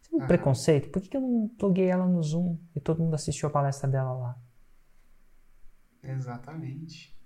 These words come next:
Speaker 1: Por que que eu nunca fiz isso? Eu não sei. Tinha um preconceito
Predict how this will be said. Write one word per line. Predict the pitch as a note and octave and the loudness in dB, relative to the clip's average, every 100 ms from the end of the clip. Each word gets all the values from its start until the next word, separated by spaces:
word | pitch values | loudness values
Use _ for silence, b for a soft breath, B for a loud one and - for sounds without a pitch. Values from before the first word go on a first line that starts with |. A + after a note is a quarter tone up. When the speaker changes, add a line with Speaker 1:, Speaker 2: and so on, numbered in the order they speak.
| - _ _ | -20 _ _
Speaker 1:
Por | - | -20
que | |
que | - A#3 | -6 -4
eu | |
nunca | A3+ | -2
fiz | G#3 G3+ F#3 | -2 0 0
isso? | F3+ - - - - _ _ _ - _ - - - | -2 -4 -18 -20 -20 _ _ _ -20 _ -20 -18 -10
Eu | B3 | -8
não | C#4 | -4
sei. | - C3+ A#2 - _ _ _ _ _ - | 2 2 2 -6 _ _ _ _ _ -8
Tinha | - | -2
um | F#3+ | 0
preconceito | - G3 A#3 G#3+ F3 - F3+ G#3 G#3+ E3+ C#3+ | 4 4 4 2 0 2 2 2 -2 -2 -4